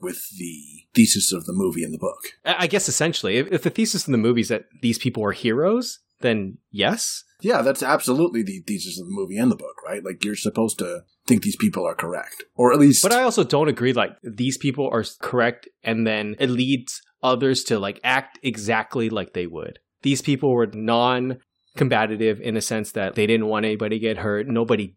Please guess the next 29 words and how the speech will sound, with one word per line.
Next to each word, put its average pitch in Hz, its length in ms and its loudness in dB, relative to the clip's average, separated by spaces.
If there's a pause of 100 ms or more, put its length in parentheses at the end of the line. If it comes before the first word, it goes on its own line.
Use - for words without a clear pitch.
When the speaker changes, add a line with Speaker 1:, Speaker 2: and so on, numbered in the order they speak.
Speaker 2:
did 143 320 2
get 98 220 0
hurt. 92 420 -4
Their 123 160 4
story 117 480 4
then 110 180 -2
spreads - 520 2
to - 120 0
other 107 200 0
people, 120 400 0
and 107 140 -4
then 101 120 -6
it 98 100 -4
feels 160 200 2
like 123 100 0
no 117 260 2
one's 127 280 2
ever 120 240 2
gonna 110 220 0
get 110 180 0
hurt - 280 -2
by 104 200 0
these 101 260 -8
people's 98 360 -4
actions. 82 720 -6 (560)
And 104 500 -2
I 117 140 2
don't 117 260 0
know 104 560 0